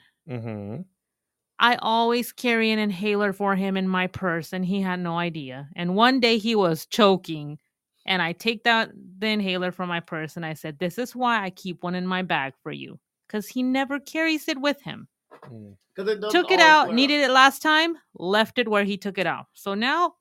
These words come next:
Speaker 2: it's not in my bag.
Speaker 3: It's okay. I'll be fine. I'm not gonna die. Jeff said, "Did you hear about the dude that shot up the music festival at the George here in Washington a few weeks back?" No, no, no. Talk to us about that.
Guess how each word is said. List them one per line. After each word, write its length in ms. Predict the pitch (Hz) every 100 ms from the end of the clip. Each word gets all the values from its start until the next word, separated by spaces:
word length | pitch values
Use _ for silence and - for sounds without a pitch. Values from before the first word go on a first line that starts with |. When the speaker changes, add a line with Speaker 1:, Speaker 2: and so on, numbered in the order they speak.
| -
Speaker 2:
it's 180 | 359 392
not 160 | 254
in 80 | 254
my 100 | 269
bag. 380 | 277 247 196 196 - _ _ _ _
Speaker 3:
It's 120 | 147 156
okay. 440 | 165 - 127 - _ _ _ _ -
I'll 260 | 123 131 123
be 220 | 131 131
fine. 840 | - 117 123 131 127 120 110 98 - _
I'm 80 | 104
not 140 | 104
gonna 180 | 110 120
die. 520 | 113 165 175 143 143 _ _ _ _ _ _ _ _ -
Jeff 340 | 143 180 180
said, 380 | 175 160 143 120
"Did 180 | 127 135
you 100 | 143
hear 300 | 143 180 190
about 320 | 156 143 147
the 60 | 139
dude 380 | 110 131 135 110
that 200 | 120 101
shot 280 | - 131 131
up 220 | 120 -
the 80 | 104
music 360 | 104 120 117
festival 440 | 113 110 - 107 -
at 260 | - 98 92 _
the 100 | 98
George 600 | 85 104 107 113 107 - _ _ _
here 260 | 113 110 104
in 300 | - 90 85
Washington 580 | 92 110 - 104 101 - _
a 100 | -
few 220 | 85 - 98
weeks 240 | 92 -
back?" 220 | 104 92
No, 180 | 98 185
no, 260 | 208 220 214
no. 60 |
Talk 280 | 107 151 170
to 100 | 147
us 120 | 90 95
about 280 | 76 69
that. 180 | - 67